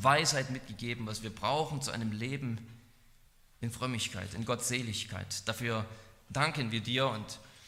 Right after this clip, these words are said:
bitten dich, dass du uns festmachst in ihm, dass wir nicht verführt werden können durch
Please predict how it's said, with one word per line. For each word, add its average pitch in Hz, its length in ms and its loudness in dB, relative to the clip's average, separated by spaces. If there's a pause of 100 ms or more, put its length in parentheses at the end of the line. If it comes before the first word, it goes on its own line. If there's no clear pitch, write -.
(360)
bitten 147 240 2
dich, 127 260 4
dass 113 140 0
du 131 160 -2
uns 123 200 4
festmachst - 800 2
in 120 120 2
ihm, 98 320 0 (180)
dass 120 220 2
wir 131 220 4
nicht 147 320 4
verführt 117 420 0
werden 104 280 0
können 101 320 0 (640)
durch 113 420 0